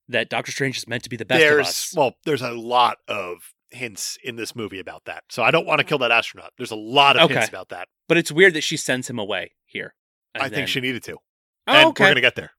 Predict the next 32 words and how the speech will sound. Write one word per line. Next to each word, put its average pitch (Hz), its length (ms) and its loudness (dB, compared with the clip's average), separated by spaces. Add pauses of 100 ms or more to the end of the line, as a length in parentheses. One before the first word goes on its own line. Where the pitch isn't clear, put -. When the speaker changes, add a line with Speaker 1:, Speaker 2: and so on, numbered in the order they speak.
(140)
Speaker 1:
To 151 80 -10
make 160 200 2
sure. - 180 -6
Yeah, 180 160 0
okay. 247 320 -4
I 160 60 -4
could 208 140 -4
see 123 120 -4
that. 98 220 -4 (600)
Speaker 2:
That 143 120 4
Speaker 1:
That - 20 6
Speaker 2:
astronaut 151 400 6
Speaker 1:
fits - 180 2
the 196 60 -10
story. 90 320 -6
Speaker 2:
saved 113 460 2 (300)
via 110 260 -6
me. 107 340 -4 (240)
Speaker 1:
There 101 180 -2
it 110 80 -2
is. 117 160 -2
Speaker 2:
You're 135 100 0
welcome, 139 320 0
astronaut. - 400 -10
Speaker 1:
Emergency 147 680 2
air 131 220 2
pack 110 360 -2 (160)
via 117 240 -2
Dave. 98 380 -10 (260)
Speaker 2:
I 113 100 -10
got 120 300 0
you. - 140 -14